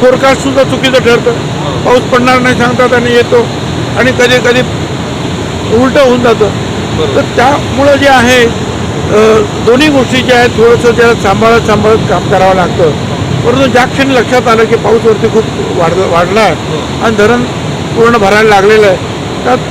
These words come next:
Speaker 1: दहा हजार ने भर-, सोडलेलं आहे, कदाचित आणखीन जर वाढलं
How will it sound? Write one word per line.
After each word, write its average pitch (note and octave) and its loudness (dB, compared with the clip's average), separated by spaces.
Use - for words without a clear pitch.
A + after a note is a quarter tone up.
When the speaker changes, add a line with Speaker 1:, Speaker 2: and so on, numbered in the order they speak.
Speaker 1:
दहा A#3 2
हजार A#3 2
ने A#3 0
भर-, G3+ 2
सोडलेलं A3 2
आहे, A#3+ 2
कदाचित C#4+ 0
आणखीन B3 0
जर C4 0
वाढलं B3+ 2